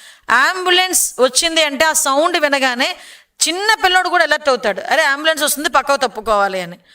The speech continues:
అటువంటిది ఆ అబ్బాయి కనుక in టైమ్‌లో హాస్పిటల్కి జాయిన్ అయి ఉంటే బతికేవాడు ఆ రోజు. కానీ ఈ రోజు పరిస్థితి ఎలా ఉందంటే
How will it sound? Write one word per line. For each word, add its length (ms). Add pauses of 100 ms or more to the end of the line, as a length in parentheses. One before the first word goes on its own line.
(260)
అటువంటిది 840
ఆ 40
అబ్బాయి 420
కనుక 480
in 180
టైమ్‌లో 380
హాస్పిటల్కి 560
జాయిన్ 280
అయి 160
ఉంటే 460
బతికేవాడు 480
ఆ 200
రోజు. 240 (580)
కానీ 180
ఈ 200
రోజు 300
పరిస్థితి 420
ఎలా 160
ఉందంటే 640